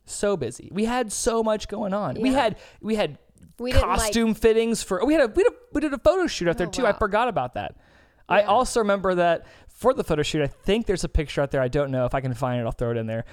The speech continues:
Speaker 1: But we had a picture, uh, for, uh, a photo shoot wearing these outfits, and it was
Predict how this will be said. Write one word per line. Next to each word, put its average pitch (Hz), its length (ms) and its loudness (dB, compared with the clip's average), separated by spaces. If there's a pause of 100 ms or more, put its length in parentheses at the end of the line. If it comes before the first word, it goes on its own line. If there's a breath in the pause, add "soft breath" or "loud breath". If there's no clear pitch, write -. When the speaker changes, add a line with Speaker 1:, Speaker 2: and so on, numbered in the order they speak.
(140 loud breath)
Speaker 1:
But 147 80 -2
we 170 80 4
had 151 460 2
a 131 120 -2
picture, 123 720 -4 (360 loud breath)
uh, 123 440 2 (360)
for, 135 420 4
uh, 120 280 0
a 120 100 -2
photo 151 360 2
shoot 120 280 -2
wearing 127 320 0
these 127 180 -2
outfits, 127 460 -4 (340 loud breath)
and 135 240 2
it 147 200 -2
was 135 340 -2